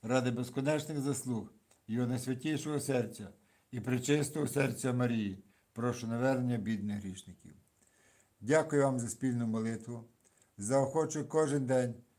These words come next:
двадцять один нуль нуль, на каналі Корисні новини долучатися до спільної молитви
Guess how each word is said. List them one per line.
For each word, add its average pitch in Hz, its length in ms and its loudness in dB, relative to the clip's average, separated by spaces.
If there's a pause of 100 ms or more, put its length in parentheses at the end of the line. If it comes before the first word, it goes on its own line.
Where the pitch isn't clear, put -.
(140)
двадцять 147 460 4
один 135 300 0
нуль 131 140 -2
нуль, 113 300 -2 (340)
на 131 200 0
каналі 135 460 2
Корисні 123 500 -2
новини 135 500 -2 (400)
долучатися 127 720 2
до 113 120 -4
спільної 120 540 -2
молитви 139 640 -2